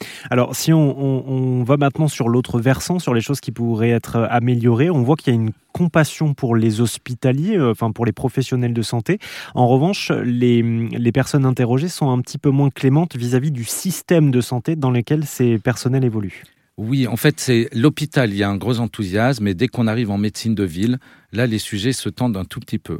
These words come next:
Speaker 2: Par exemple, il y a un sujet qui irrite radicalement les patients en France, c'est, euh, quand on a pris rendez-vous chez son médecin généraliste et que le médecin généraliste vous reçoit quarante minutes, une heure après le, l'heure de rendez-vous.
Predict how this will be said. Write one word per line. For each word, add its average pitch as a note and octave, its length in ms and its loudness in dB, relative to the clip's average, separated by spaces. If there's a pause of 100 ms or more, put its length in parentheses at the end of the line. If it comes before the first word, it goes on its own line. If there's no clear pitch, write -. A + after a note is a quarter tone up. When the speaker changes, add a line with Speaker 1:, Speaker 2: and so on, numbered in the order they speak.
(120)
Speaker 2:
Par F2+ 120 -10
exemple, F#2+ 260 -4
il G2 60 -4
y - 20 -2
a F#2 80 -2
un G2 60 -4
sujet G#2+ 400 -6
qui - 240 -8
irrite G#2 360 -6
radicalement G#2+ 800 -4
les F#2+ 100 -4
patients F#2+ 360 -8
en F2+ 60 -6
France, A2+ 380 -6 (380)
c'est, A2 480 -4
euh, G2 260 -2
quand G#2 240 -6
on G2 120 -2
a G2+ 160 -2
pris - 260 -6
rendez-vous G#2+ 480 -2
chez G#2 160 -6
son F#2+ 140 -6
médecin F2+ 300 -4
généraliste F2+ 680 -6 (380)
et G#2 100 -2
que - 160 -4
le G2+ 140 0
médecin F#2+ 260 -4
généraliste F2+ 880 -6
vous F2+ 160 -4
reçoit F#2 400 -4
quarante F#2+ 400 -10
minutes, F#2 460 -6
une G#2+ 300 -2
heure A2 140 -2
après G#2+ 320 -4
le, F#2 360 -2
l'heure G2 320 -2
de G2 80 -2
rendez-vous. F2+ 460 -4